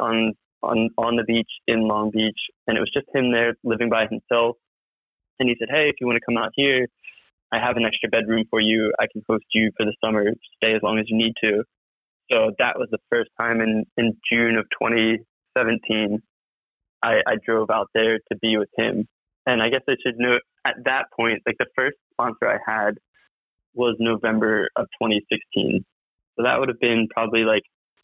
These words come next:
four, five months after I was laid off. And it was actually, uh, Jake, who was the C O O of the company that laid me off. So R J Metrics, I'm not your, sure if you're familiar,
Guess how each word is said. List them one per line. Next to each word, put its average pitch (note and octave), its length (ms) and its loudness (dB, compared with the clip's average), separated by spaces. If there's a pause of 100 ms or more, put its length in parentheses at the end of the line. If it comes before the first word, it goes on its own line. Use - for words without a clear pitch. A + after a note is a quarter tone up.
(460)
four, A#2+ 420 0 (260)
five A2+ 280 0 (100)
months A#2+ 240 -2 (320)
after A2+ 680 0
I A#2 120 0
was A2+ 160 -2
laid G#2+ 200 0
off. B2 220 -2 (200)
And B2 80 0
it A#2+ 40 0
was A2+ 200 -8
actually, A#2 720 0 (640)
uh, G#2+ 320 0 (320)
Jake, C#3 220 2 (100)
who A#2 100 2
was A2 180 0
the A#2 200 0 (140)
C A#2 200 2 (100)
O A2+ 280 2
O G#2+ 360 0 (360)
of A2 120 0
the G#2+ 80 0
company A2 400 -2
that G2+ 140 0
laid A2 200 0
me A2 140 2
off. F2+ 200 -2 (840)
So A#2 160 2
R C3 140 2
J C3 140 2
Metrics, A#2+ 420 0
I'm A#2+ 80 0
not A#2 160 -2
your, A#2 160 2 (600)
sure A2+ 240 0
if A2 80 -6
you're A2+ 140 0
familiar, A2+ 480 0